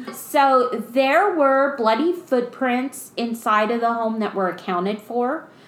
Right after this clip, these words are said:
So there were bloody footprints that matched John's.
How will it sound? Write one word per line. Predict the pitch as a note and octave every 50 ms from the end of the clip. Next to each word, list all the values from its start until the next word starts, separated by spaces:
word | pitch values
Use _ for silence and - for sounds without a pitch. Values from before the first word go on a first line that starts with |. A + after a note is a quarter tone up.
| - - -
So | - - B3+ A#3+
there | A3 A#3 A3+ A#3+
were | B3+ C4+ C4
bloody | C4 B3+ A#3+ B3 A#3+ B3+ A#3+ A3+ - - -
footprints | - B3 A3+ A#3 - - - A3+ A#3 A3+ A3+ A3+ A3+ -
that | - A3+ G3 F3 - G3
matched | G3 F#3+ F#3 F3+ F#3 F#3 F#3+ F#3+ - - - - - - - - - - - - - - - - _ _ - - - -
John's. | - A#3 G3+ F3+ F3+ - G3 D#4 A#4 A#4 - - - -